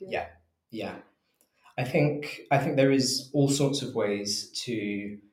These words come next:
Speaker 2: to help the kids to access all of this stuff. I still, and in fact, I was talking to another co-, I, I talk to my colleagues all the time. I try that I talk to my colleagues more than I actually talk to kids, to be honest.
Speaker 1: <laughs>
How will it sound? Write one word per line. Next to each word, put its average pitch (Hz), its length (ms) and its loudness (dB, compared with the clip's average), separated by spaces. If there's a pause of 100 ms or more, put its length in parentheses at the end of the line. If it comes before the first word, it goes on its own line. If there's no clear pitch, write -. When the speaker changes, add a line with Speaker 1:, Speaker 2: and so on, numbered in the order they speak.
(600)
Speaker 2:
to - 80 0
help 143 280 4
the - 60 -6
kids 127 220 -2
to - 160 -4
access - 720 -4 (320)
all 113 120 0
of 110 100 -4
this 104 120 -2
stuff. 98 260 -6
I 156 600 6 (300)
still, 120 460 4
and 139 220 2
in 147 80 4
fact, - 300 2 (160)
I 208 60 0
was - 120 0
talking 135 200 0
to 139 100 2
another 151 220 6
co-, 131 160 0 (720)
I, 151 220 8
I - 20 8
talk 170 180 4
to - 60 -2
my 175 80 6
colleagues 127 400 4
all 135 160 2
the 117 80 2
time. 120 180 0
I 104 40 0
try 160 160 0
that - 140 0
I 123 80 0
talk 151 260 0
to 143 80 -6
my 120 80 -2
colleagues 117 320 -2
more 117 160 0
than 113 100 -2
I 110 60 0
actually 110 260 -8
talk 113 60 -14
to - 80 -14
kids, - 440 -10
to - 80 -14
be 107 120 -6
honest. 262 540 2
Speaker 1:
<laughs> 277 40 4